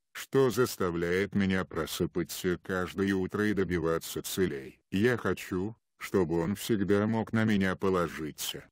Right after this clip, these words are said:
Ведь дети, которым никто не помогает, рано или поздно могут стать преступниками".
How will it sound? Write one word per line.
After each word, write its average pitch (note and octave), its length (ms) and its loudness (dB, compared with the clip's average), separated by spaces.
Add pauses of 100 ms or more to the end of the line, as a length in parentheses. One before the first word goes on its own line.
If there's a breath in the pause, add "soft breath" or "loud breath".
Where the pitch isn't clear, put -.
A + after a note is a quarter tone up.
Ведь G2 320 2
дети, G#2+ 420 -4 (220)
которым F#2+ 480 2
никто F#2+ 420 0
не F#2+ 140 0
помогает, F#2 760 -2 (220)
рано A2 380 4
или G2+ 220 4
поздно A#2+ 480 -2
могут A2 380 0
стать - 360 -4
преступниками". D#2 1000 -6